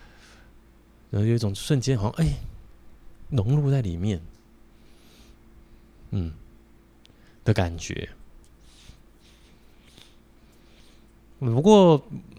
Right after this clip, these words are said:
嗯，我这次去涩谷的时候有发现，就是我不知道之前是不是就有了啦，但我就是有看到 Coco 在那边开店啊，然后也有去吃了，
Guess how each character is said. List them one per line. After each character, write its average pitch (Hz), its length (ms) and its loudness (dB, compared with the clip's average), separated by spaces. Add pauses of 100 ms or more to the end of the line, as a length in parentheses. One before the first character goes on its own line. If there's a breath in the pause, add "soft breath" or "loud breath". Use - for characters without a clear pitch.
(300)
嗯， 117 1300 -2 (840)
我 - 80 -8
这 - 80 -4
次 202 100 0
去 208 140 4
涩 190 320 6
谷 101 160 2
的 90 40 4
时 90 80 -2
候 110 60 2
有 107 100 0
发 113 220 -4
现， 120 180 -6
就 113 60 -6
是 104 460 -4
我 117 80 0
不 143 60 4
知 185 40 8
道 190 60 8
之 - 120 -4
前 160 160 4
是 151 120 0
不 156 60 0
是 143 40 -2
就 160 100 4
有 98 140 2
了 85 100 0
啦， 87 160 2
但 120 160 0
我 92 80 0
就 117 120 -4
是 113 80 0
有 95 60 2
看 113 120 -2
到 107 120 0
Coco 98 420 0
在 95 80 0
那 - 20 0
边 95 160 -4
开 92 180 -2
店 90 320 -6
啊， - 140 -20 (1080 soft breath)
然 95 120 -2
后 107 140 2
也 101 80 2
有 98 100 0
去 110 140 -4
吃 - 400 -8
了， 95 320 0